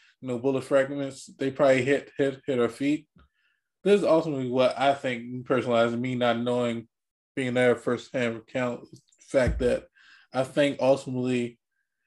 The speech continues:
at this point, from, from what we know, because at the end of the day, none of this really makes sense as to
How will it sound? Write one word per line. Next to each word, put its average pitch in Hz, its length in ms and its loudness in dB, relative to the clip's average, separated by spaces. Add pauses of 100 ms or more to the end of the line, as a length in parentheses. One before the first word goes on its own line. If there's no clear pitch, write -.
(280)
at 120 140 -2
this 135 180 -2
point, 143 280 0
from, 120 300 -2
from 120 280 -6
what 120 220 -2
we 127 140 -4
know, 131 320 0 (760)
because 127 520 2 (520)
at 156 100 -2
the 202 60 0
end 196 120 0
of 165 40 -8
the 180 80 0
day, 160 240 2
none 160 180 -2
of 151 80 -4
this 147 220 -6
really 139 280 0
makes 131 260 -8
sense 127 200 -6
as 120 240 -2
to 117 260 -6